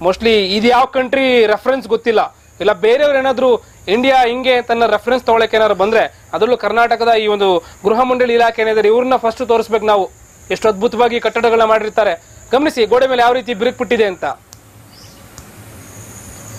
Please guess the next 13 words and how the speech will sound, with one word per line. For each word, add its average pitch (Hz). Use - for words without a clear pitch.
ಬರೀ 302
ಕಡತಕ್ಕೆ 277
ಮಾತ್ರ 294
ಸೀಮಿತವಾಗ್ತವ 254
ಹಾಗಾದ್ರೆ? 190
ಈ, 262
ಇದೊಂದೇ 320
ಘಟನೆ 285
ಅಂತಲ್ಲ, 247
ಸಾಕಷ್ಟು 269
ಬಾರಿ 262
ನಾವು 247
ಗಮನಿಸಿರ್ತೀವಿ. 214